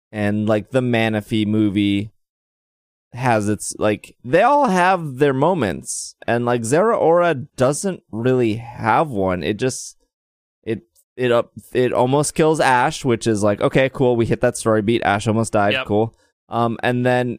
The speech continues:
Speaker 1: it almost dies.
Speaker 2: Yep.
Speaker 1: And then they,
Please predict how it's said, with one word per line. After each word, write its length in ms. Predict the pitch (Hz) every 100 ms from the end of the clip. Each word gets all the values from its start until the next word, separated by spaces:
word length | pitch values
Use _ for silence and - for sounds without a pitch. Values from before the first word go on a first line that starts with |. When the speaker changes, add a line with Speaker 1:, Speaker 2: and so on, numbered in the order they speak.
| -
Speaker 1:
it 200 | 180 247
almost 440 | 160 131 107 98 -
dies. 640 | 98 95 92 110 - - _ _ _ _
Speaker 2:
Yep. 240 | 131 131 135 _ _ _
Speaker 1:
And 300 | 127 131 131
then 560 | 135 135 135 135 135 - _ _ _ _ _ _ _
they, 380 | 113 110 131